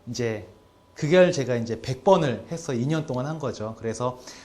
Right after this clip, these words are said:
사람은 항상 두 가지가 저는 곁에 있어야 된다고 생각을 하는데 첫 번째는 좋은 사람이고요. 두 번째는 좋은 생각입니다.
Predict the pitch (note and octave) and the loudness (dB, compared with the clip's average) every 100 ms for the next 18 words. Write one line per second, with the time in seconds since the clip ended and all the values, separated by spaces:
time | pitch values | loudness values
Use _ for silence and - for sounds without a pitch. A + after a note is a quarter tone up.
0 | - - G#3 G#3 G3+ G#3 G3+ G3 F#3 E3+ | -20 0 6 6 6 4 4 2 2 0
1 | - C3 F#3 F#3 D#3+ D3+ C3 B2+ B2 A#2+ | -2 6 6 6 4 2 2 0 -2 -4
2 | - D3 A#2+ A2 C3+ B2 A#2 A2 A2 G#2+ | -6 -2 -2 -2 -2 0 0 -2 -6 -6
3 | D3 C3+ D3+ D#3 C#3 F#3 A#2 - - - | -6 -6 -6 -6 2 4 4 0 -14 -20
4 | - - F#3+ - F3+ - C3+ C3 G#3+ B3+ | -20 -10 -6 0 0 2 2 4 4 2
5 | - - - A2 G#2+ C#3 D#3 B2+ F#2 F#2+ | -2 -14 -6 -6 -4 -2 -2 -2 -6 -6
6 | F2 F2 - G#2 G2+ G#2 G2+ G2 B2+ F#3 | -6 -8 -10 -8 -6 -6 -4 -4 -2 -4
7 | - F#2+ G2+ E3+ - - - - - F3+ | -6 -8 -6 -6 -8 -16 -20 -12 -6 -2
8 | F#3+ C3+ G2 F2 | 0 -2 -6 -8